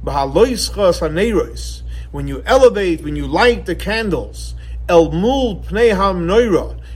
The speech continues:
facing the center of the menorah, "Ye'iru Shivas Haneros," all seven candles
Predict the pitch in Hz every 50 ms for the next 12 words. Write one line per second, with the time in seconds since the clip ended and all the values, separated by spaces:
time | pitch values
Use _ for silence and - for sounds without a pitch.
0 | - - - - 196 220 254 262 233 - - 240 220 202 180 165 160 - - 233
1 | 240 233 196 208 208 196 175 165 156 151 147 147 143 143 135 135 139 151 156 147
2 | 151 160 156 - 220 262 285 277 254 233 202 - - - 247 254 240 226 - -
3 | 202 190 214 247 254 226 202 170 147 - - - - 254 269 262 247 208 - -
4 | - 240 247 220 233 220 196 - - 220 247 262 254 233 208 202 196 196 190 175
5 | -